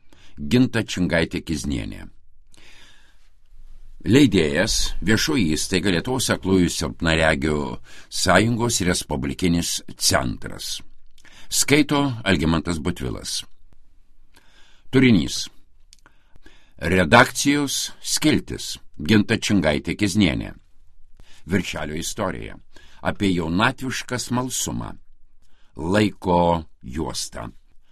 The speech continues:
Forumas. Alvydas Valenta. Atvira darbo rinka ir mūsų negalios.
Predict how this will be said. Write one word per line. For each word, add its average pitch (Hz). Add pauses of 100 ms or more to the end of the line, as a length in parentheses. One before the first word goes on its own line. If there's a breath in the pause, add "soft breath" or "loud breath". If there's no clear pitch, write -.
Forumas. 78 (220)
Alvydas 110
Valenta. 71 (560 loud breath)
Atvira 107
darbo 76
rinka 87 (120)
ir 87
mūsų 92 (220)
negalios. 65